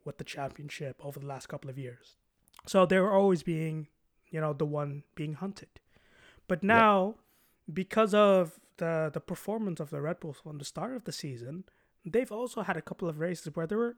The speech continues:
Speaker 1: they were the hunters for once, instead of
Speaker 2: Yeah,
Speaker 1: being
Speaker 2: exactly.
Speaker 1: the hunted. So they got to use a different sort of skill sets and,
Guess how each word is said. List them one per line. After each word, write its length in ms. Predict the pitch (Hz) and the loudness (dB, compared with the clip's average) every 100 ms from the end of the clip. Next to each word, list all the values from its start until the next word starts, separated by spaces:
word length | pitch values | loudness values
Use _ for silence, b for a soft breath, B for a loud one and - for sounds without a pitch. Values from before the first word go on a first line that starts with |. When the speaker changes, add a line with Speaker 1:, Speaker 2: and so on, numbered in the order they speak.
| _ | _
Speaker 1:
they 140 | 180 240 | -2 0
were 160 | 220 | 0
the 100 | 160 | -2
hunters 640 | 143 175 - 240 214 - - | -2 -4 -4 -6 -6 -8 -12
for 160 | 160 | -10
once, 460 | 127 117 110 - - b b | -10 -12 -16 -18 -20 b b
instead 220 | 170 190 | -2 0
of 60 | 165 | 2
Speaker 2:
Yeah, 60 | |
Speaker 1:
being 80 | 180 | 2
Speaker 2:
exactly. 200 | 165 143 196 | 2 0 -2
Speaker 1:
the 40 | |
hunted. 380 | 208 202 135 - | -4 -8 -14 -10
So 280 | 185 170 165 B B B | -6 -4 -6 B B B
they 120 | 190 | -4
got 200 | 214 247 - | -2 -2 -2
to 100 | 196 | -4
use 380 | 190 208 202 160 | -2 -2 -4 -8
a 40 | |
different 480 | - 185 - 240 196 | -8 -8 -6 -8 -6
sort 180 | 165 139 | -8 -8
of 80 | - | -12
skill 300 | - 139 131 | -10 -10 -10
sets 340 | - 120 - | -12 -16 -16
and, 180 | 131 | -18